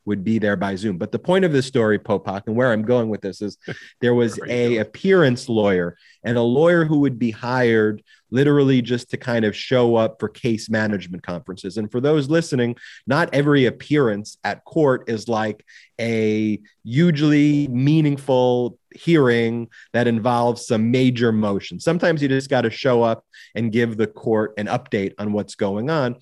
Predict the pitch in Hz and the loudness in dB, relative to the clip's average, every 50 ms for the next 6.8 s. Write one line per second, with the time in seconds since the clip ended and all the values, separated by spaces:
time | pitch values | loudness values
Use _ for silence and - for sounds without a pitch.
0 | - - - - _ 101 120 131 127 120 110 117 107 101 135 165 - - 151 131 | -18 -20 -20 -14 _ -2 0 2 2 2 0 -2 -2 0 0 0 2 0 -2 -4
1 | 120 117 117 110 107 110 110 110 113 117 120 - _ 123 117 110 110 98 90 - | -2 0 0 2 2 2 2 0 0 -2 -6 -8 _ -4 -2 -2 -2 -2 -2 -4
2 | 113 113 113 - 120 - 113 110 - - 113 104 101 95 98 - - - - 196 | -4 -4 -4 -6 -10 -6 -6 -6 -6 -4 -4 -2 -2 -4 -6 -10 -10 -4 0 2
3 | 185 160 123 120 - - 107 - - 104 95 95 95 95 104 107 - - - - | 2 2 0 -2 -2 -6 -8 -6 -4 -4 -4 -4 -4 -6 -8 -8 -10 -16 -20 -20
4 | - - _ _ 113 117 113 113 104 101 131 135 151 160 143 123 120 120 117 117 | -20 -20 _ _ -4 -2 -2 -2 -2 0 0 0 2 2 2 2 2 2 2 0
5 | 104 98 113 110 107 104 - - - 147 135 139 143 147 131 113 104 117 117 127 | 0 0 0 0 0 -2 -4 -6 -6 -2 0 0 0 0 -2 -2 -4 -2 -2 0
6 | 135 120 104 95 - - 101 95 90 87 87 90 104 117 - - | 0 0 0 -2 -4 -8 -8 -8 -8 -8 -8 -8 -8 -10 -12 -14